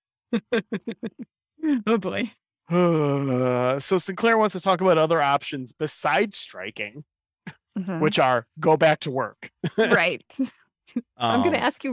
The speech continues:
Speaker 1: really nicely this time.
Speaker 2: Yeah.
Speaker 1: <laughs>
Speaker 2: I'm gonna ask you really nicely because the Senate might enact the Rush Act.
Speaker 1: Yeah.
Speaker 2: We just get it by its name right now.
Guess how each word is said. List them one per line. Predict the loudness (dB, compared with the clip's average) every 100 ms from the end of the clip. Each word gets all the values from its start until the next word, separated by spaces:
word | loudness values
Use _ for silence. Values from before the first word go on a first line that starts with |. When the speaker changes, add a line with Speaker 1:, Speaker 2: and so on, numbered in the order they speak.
| -6
Speaker 1:
really | -6 -4 0 0
nicely | 0 -2 -4 -10 -10
this | -10 -12 -16
time. | -16 -14 -14 -16 _ _
Speaker 2:
Yeah. | 0 2 2 -2 _ _
Speaker 1:
<laughs> | _ _
Speaker 2:
I'm | 0
gonna | 2
ask | 2
you | 0
really | 2 2
nicely | 4 2 2 -4
because | -4 0 2 2 0 -8 _ -4
the |
Senate | 2 2 4
might | 2 0
enact | -2 -4 -8 -20 _ -8
the | -6
Rush | -4 -4 -4 -4 -4
Act. | -6 -8 -16 -18 _ _ _ _ _ -14
Speaker 1:
Yeah. | -12 -8 -8 -8 -12 _ _ -4
Speaker 2:
We | -4
just | -2 -2
get | 0 0
it | 4
by | 2
its | 2 0
name | 0 2
right | 0 2
now. | 2 0 -2